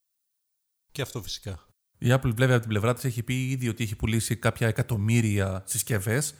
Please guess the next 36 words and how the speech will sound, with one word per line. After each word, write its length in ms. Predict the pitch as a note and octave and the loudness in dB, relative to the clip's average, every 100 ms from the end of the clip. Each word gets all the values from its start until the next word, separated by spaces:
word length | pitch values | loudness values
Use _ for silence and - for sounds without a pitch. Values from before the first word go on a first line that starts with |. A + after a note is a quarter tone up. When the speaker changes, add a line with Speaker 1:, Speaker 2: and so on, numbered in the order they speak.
| - - - | -20 -20 -6
Speaker 2:
οι 80 | |
οποίες 320 | A2 - B2+ - | -4 -2 -2 0
είναι 120 | A#2+ | 0
με 80 | G#2+ | 0
αυτό 140 | C3 | -2
τον, 480 | A2 G#2 G2 F#2+ F#2 | -4 -2 -2 -2 -4
ε, 40 | F2+ - - - _ _ _ _ _ _ | -6 -10 -14 -18 _ _ _ _ _ _
με 20 | |
αυτό 180 | - G2+ | -8 -4
το 80 | G#2+ | -2
καλώδιο 680 | - G2 F2+ F#2 G#2+ F3 - _ _ _ | 2 4 4 2 0 -4 -10 _ _ _
και 240 | - C#3+ C3 | -6 -2 0
ότι 520 | C3 C3 C3 B2+ B2 | 0 2 2 4 4
δεν 160 | A#2+ | 4
μπορεί 180 | B2 A#2+ | 4 4
να 260 | A2+ G#2 G2 | 4 4 4
αποχωριστεί 680 | G2 - - G#2 F#2+ - G#2 | 2 -2 -2 0 0 -2 -2
αυτό 160 | G#2 | -2
τον 240 | G#2 G2 F#2 | -4 -4 -4
φορτιστή. 540 | G2+ - - A#2 D#3+ _ _ _ _ _ _ _ _ _ _ _ | -6 -8 -8 -8 -8 _ _ _ _ _ _ _ _ _ _ _
Speaker 1:
Και 140 | - | -16
φυσικά 260 | - C#3 D#3+ | -12 -8 -8
στα 100 | D#3+ | -8
σχέδιά 380 | - D3+ C#3 D3 | -10 -8 -6 -6
της 180 | D3 - | -8 -10
είναι 840 | D3 C#3+ C#3+ C#3 C3+ C3 A#2+ F#2 | -8 -8 -8 -10 -10 -10 -12 -12
να 60 | B2 | -8
καταργήσει 460 | C3+ B2+ B2+ - - | -6 -6 -6 -8 -6
πλήρως, 480 | D3 C#3+ A2 G2 | -2 0 -2 -4
όπως 240 | B2 A2 - | -8 -6 -6
έχει 80 | A2 | -6
κάνει 220 | A2+ A2+ | -4 -4
με, 220 | G#2+ G2+ | -4 -6
ήδη 180 | A2 G#2+ | -6 -8
με 80 | G2 | -8
το, 460 | F#2+ F#2+ F#2+ F#2+ | -8 -8 -8 -10